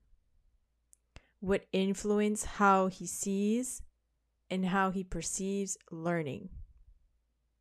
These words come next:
And honestly, if I think of having to put him in a school, I get such a sense of anxiety, and I can already see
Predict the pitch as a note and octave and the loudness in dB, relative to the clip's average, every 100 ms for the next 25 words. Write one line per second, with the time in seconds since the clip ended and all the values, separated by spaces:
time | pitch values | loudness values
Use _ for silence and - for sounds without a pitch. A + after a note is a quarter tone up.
0 | _ _ _ _ _ _ _ _ _ _ | _ _ _ _ _ _ _ _ _ _
1 | _ _ _ _ _ _ _ _ _ _ | _ _ _ _ _ _ _ _ _ _
2 | _ _ _ - G3 - F#3 G3 G3+ A#3+ | _ _ _ -4 -4 0 0 0 0 2
3 | - G3+ F#3+ F3+ - G#3 G#3+ - F3 E3+ | 2 2 2 2 0 -2 -2 -2 -4 0
4 | F3+ F3+ F3+ F3+ - G3 F#3 F#3+ F3+ D#3+ | 0 2 0 -2 0 0 0 -2 -2 -4
5 | - - - F#3+ G#3 B3 C4 _ _ _ | -10 -12 -4 0 2 0 -4 _ _ _
6 | _ - F#3 F3+ - - - G#3+ G#3 - | _ -8 -4 -4 -4 -8 -4 -2 -2 -6
7 | F#3+ - G3 F#3+ F3+ F3 E3+ E3+ E3 E3+ | -6 -4 -2 -2 -4 -4 -4 -4 -4 -4
8 | D#3+ E3+ F#3 A3+ B3 B3 _ _ _ - | -2 -2 0 0 -2 -8 _ _ _ -4
9 | F#3+ F3+ F3 F3+ - G3+ F#3 F3 _ _ | -4 -2 -2 -2 -2 -2 0 -4 _ _
10 | _ _ _ _ - G3+ G3+ G3+ G3 G3+ | _ _ _ _ 4 6 6 4 4 0
11 | F#3 - - G#3 G3+ F3+ E3 | -2 -4 -2 2 2 2 -4